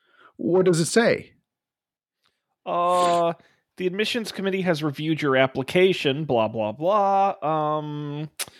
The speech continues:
Speaker 2: we"
Speaker 1: Her face drops.
Speaker 2: "Regret to inform you that we are unable to offer you admission to the McGowan College of Art and Design."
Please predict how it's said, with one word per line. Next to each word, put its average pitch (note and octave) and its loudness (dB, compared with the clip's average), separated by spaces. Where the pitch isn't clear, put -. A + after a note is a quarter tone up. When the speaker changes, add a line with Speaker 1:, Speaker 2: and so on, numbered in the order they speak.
Speaker 2:
we" F#3+ 0
Speaker 1:
Her C#3+ -4
face G2+ 2
drops. - 0
Speaker 2:
"Regret D3+ -6
to F3 -10
inform F2 -10
you D#2 -4
that - -2
we F2+ 0
are D#2+ 0
unable - -2
to - -6
offer - 2
you - 0
admission - -4
to - -6
the - -8
McGowan - -4
College - -4
of - -6
Art - -6
and D#3+ -8
Design." - -10